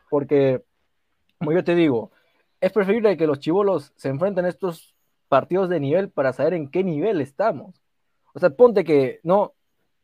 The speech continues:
digamos que Grimaldo le, le da un pase a, a, ¿cómo se llama? A Canchita. Canchita te marque un, un gol. O sea, que Canchita no le va a bajar la llanta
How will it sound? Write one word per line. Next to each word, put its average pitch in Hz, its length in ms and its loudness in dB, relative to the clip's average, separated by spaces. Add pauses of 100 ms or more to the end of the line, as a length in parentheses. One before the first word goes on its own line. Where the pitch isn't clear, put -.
(140)
digamos 156 500 0
que 131 100 -4
Grimaldo 131 760 -4 (880)
le, 135 200 -6
le 135 140 -4
da 180 60 2
un 185 100 -8
pase 185 260 0
a, 151 140 -2
a, 123 760 0 (920)
¿cómo 165 160 -12
se 165 100 -8
llama? 139 480 -8
A 143 120 0
Canchita. 160 560 0 (520)
Canchita 202 340 -2
te 190 100 0
marque 214 340 0
un, 208 420 -4
un 202 240 -6
gol. 180 400 2 (220)
O 143 80 -12
sea, 170 100 0
que 165 100 0
Canchita 214 480 0
no 180 280 0
le 202 100 2
va 190 100 4
a 196 80 4
bajar 202 200 -2
la 156 140 -4
llanta 147 520 -8